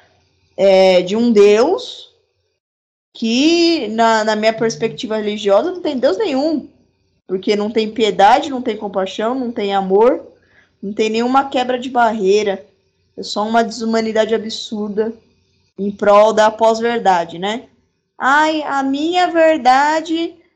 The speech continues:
Ai, eu respeito a sua opinião, mas assim, na minha verdade, isso não é cabível. Na minha verdade, essa pessoa tem que acordar cedo pra trabalhar.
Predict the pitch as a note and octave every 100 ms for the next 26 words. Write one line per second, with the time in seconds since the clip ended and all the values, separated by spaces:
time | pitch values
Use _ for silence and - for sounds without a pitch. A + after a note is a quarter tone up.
0 | - D4 C#4+ C#4 D4+ D#4 - - F4 D#4+
1 | D4 C#4+ D4+ C#4+ D4 C#4 C4+ B3 A#3 B3
2 | B3+ C4 - C4+ A#3+ A3+ - B3+ B3 B3
3 | D4 D#4 A3+ G#3+ G3 A3+ B3+ B3 G#3 F#3+
4 | G3 G#3 _ B3 B3 - D#4 F#4 D4 B3+
5 | C#4 B3+ G3 G#3 E3+ F3+ F3 E3+ - _
6 | _ _ _ _ - G#3+ C4+ D#4 A#3 G3+
7 | G3 A3+ A#3+ G#3 A3 A#3+ A#3+ A#3 B3 C4+
8 | C#4 D#4 D#4+ E4+ A4 - F4+ F4 F#4+ F#4
9 | C#4 C#4 C4 B3 A3+ F#3+ F3+